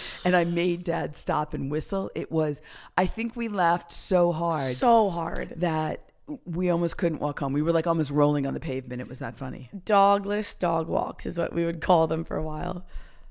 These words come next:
Speaker 2: But yeah,
Speaker 1: No.
Speaker 2: I t-, what?
Speaker 1: We, no, we still, we still do a lot of our regular things, but I, you know, I, I miss them a little bit, but I'm glad you have them, and
Speaker 2: I
Speaker 1: I'm
Speaker 2: think
Speaker 1: glad
Speaker 2: she,
Speaker 1: you're enjoying them.
Speaker 2: she misses me more.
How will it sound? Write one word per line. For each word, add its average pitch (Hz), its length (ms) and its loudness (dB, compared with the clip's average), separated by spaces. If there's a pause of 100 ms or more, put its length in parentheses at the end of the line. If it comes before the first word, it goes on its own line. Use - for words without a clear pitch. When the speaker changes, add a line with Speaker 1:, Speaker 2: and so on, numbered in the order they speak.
(180)
Speaker 2:
But 175 480 2 (540)
yeah, 226 140 4
Speaker 1:
No. 233 60 6
Speaker 2:
I 220 40 0
t-, - 260 -14 (1000)
what? 85 240 -6
Speaker 1:
We, 254 240 -8
no, 220 160 -4
we 320 120 -6
still, 185 460 -6
we 202 160 -6
still 196 200 -8
do 156 200 -4
a - 20 -2
lot 139 200 -4
of 131 100 -8
our 131 260 -8 (200)
regular 131 460 -8
things, 127 520 -8
but 131 340 -14 (520)
I, - 100 -8
you 262 140 -2
know, 247 120 -4
I, 226 240 -6
I 208 120 -4
miss 208 220 -4
them 226 120 -6
a 208 80 -6
little 185 200 -6
bit, 214 260 -8
but 156 300 -6
I'm 151 100 -4
glad 147 260 -6
you 185 100 -4
have 156 280 -8
them, 113 180 -12
and 135 80 -4
Speaker 2:
I 147 60 0
Speaker 1:
I'm 156 60 0
Speaker 2:
think - 20 -2
Speaker 1:
glad 165 220 2
Speaker 2:
she, 214 80 4
Speaker 1:
you're 240 80 2
enjoying 226 380 2
them. 226 220 0 (160)
Speaker 2:
she - 140 -8
misses 190 240 -4
me 226 100 0
more. 196 400 -2